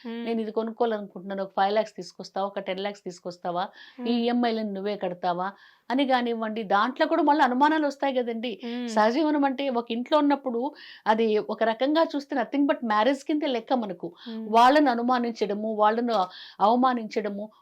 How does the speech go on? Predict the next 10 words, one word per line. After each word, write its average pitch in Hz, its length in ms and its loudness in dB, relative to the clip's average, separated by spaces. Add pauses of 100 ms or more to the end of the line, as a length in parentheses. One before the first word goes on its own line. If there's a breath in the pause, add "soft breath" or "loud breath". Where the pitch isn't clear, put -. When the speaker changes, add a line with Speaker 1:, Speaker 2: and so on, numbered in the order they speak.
(100)
Speaker 2:
వాళ్ళపైన 294 480 4
ఒక 254 120 -2
నిఘా 220 340 0
నేత్రం 226 360 -2
పెట్టడము, 202 480 -8
వాళ్ళని 196 360 -2
చాట్స్ 214 400 2
అన్ని 214 200 -4 (220)
చెక్ 214 220 -6
చేయడము, 196 420 -4